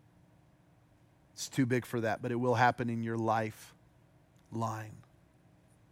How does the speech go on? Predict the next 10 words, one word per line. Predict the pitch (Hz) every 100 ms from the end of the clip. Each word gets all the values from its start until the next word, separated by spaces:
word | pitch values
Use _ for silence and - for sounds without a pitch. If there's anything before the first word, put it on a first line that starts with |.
| - _ - - - - - _ - _ _ - - _ - _ _ - - - - _ _ - - - _ -
Jesus' | - 120 110 101 -
name. | 110 104 98 104 - - -
I | -
pray | - 135
for | 123 139
you. | 139 135
I |
pray | 117 131
for | 127 -
your | 120 113 110